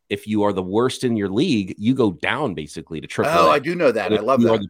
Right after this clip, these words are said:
Speaker 1: best team in triple A, you go up and you're a major league team. And, um, especially with you ha-, when you see teams like the Pirates doing what they're doing, you
Speaker 2: Oh.
Speaker 1: know, the Browns for so many years, the Jets.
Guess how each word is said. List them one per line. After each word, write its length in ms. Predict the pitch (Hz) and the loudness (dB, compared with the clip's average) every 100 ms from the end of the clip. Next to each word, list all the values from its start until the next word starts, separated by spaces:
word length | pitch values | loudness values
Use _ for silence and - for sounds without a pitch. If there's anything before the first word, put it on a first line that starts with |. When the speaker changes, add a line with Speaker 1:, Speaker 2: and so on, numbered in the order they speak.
| - | -2
Speaker 1:
best 200 | 147 - | -2 -2
team 160 | 139 | -2
in 60 | 123 | -2
triple 320 | 117 131 123 | 0 -2 0
A, 80 | 123 | 0
you 160 | 107 110 | 0 0
go 200 | 110 104 | 2 2
up 160 | 104 | 0
and 100 | 101 | -2
you're 100 | 101 | -2
a 60 | 95 | 0
major 260 | 98 92 | 0 0
league 240 | 95 160 135 | -2 -2 -4
team. 180 | 76 - _ _ - _ - | -14 -16 _ _ -20 _ -4
And, 460 | 113 113 110 104 98 _ _ _ 113 | 0 2 2 0 -6 _ _ _ -4
um, 440 | 107 101 98 95 - | -2 0 -2 -6 -10
especially 480 | - - 151 165 165 | -10 -6 -4 0 2
with 160 | 131 113 | 2 0
you 80 | |
ha-, 100 | 110 - | -2 -2
when 160 | 113 | -2
you 40 | 107 | -2
see 160 | - 117 | -4 -8
teams 220 | - 98 | -4 -4
like 140 | 90 | -4
the 60 | - | -8
Pirates 500 | - 95 87 76 - | -6 -4 -2 -6 -8
doing 200 | 98 90 | -6 -2
what 160 | 87 - | -4 -4
they're 140 | 80 | -6
doing, 380 | 78 76 71 76 | -6 -8 -8 -12
you 140 | 76 - | -12 -6
Speaker 2:
Oh. 60 | |
Speaker 1:
know, 140 | 135 82 | -4 -2
the 140 | 82 - | -6 -10
Browns 400 | 107 107 104 104 | -6 -2 -2 -2
for 100 | - | -4
so 140 | 107 101 | -4 0
many 120 | 98 | 0
years, 180 | 92 78 | -2 -2
the 100 | 104 | -4
Jets. 480 | 90 98 82 - | -2 -2 -4 -10